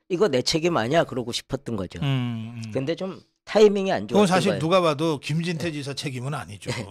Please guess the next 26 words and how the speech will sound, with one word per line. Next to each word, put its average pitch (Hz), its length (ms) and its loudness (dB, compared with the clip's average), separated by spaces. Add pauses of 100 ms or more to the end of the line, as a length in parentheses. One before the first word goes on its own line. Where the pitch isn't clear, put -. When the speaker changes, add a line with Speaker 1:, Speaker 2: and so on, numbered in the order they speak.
(400)
Speaker 1:
타이밍이 170 500 2
안 117 200 0
좋았던 107 380 -4
Speaker 2:
예. 135 60 0
Speaker 1:
거예요. 95 180 -4 (720)
지금 165 320 4
우리뿐만이 156 1200 2
아니라 104 320 -2
세계적으로 143 800 2
금융시장이 135 880 -2
굉장히 135 440 -2
위태위태한 131 680 0
순간에 123 560 0 (100)
Speaker 2:
음. 117 280 -4
Speaker 1:
방아쇠를 143 460 2
당겨준 160 500 -2
거죠. 85 220 -14 (120)
Speaker 2:
음. 113 460 -6 (400)
Speaker 1:
그래서 170 220 -2
결과적으로는 147 840 -2 (120)
그것 147 300 -6
때문에 156 440 -4 (640)
한, 151 420 -8 (560)
지금 165 240 0
여기 135 240 2
이제 123 300 -4